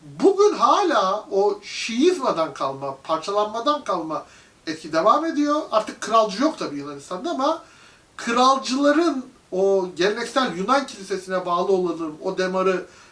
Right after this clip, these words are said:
devam ettirelim diyenler, e, Yeni Demokrasi'nin daha muhafazakar kanadında ve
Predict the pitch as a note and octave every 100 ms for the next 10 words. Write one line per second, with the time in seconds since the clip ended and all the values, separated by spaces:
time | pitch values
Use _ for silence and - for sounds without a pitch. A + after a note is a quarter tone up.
0 | _ D3+ D#3+ A3+ - F#3+ - D#3+ D3+ D3
1 | C#3 E3 D#3+ E3 A#3+ E4 - - _ -
2 | _ _ - E3 E3 E3 E3 A3 C#4+ B3+
3 | B3 A3 G#3 A3+ A3+ A3+ G#3 - F#3 G#3+
4 | A3+ F#3 F#3+ F#3 F#3+ G#3 A3+ A3 - D#3+
5 | C#3 C3+ C#3 A3 D4+ B3 A#3 A3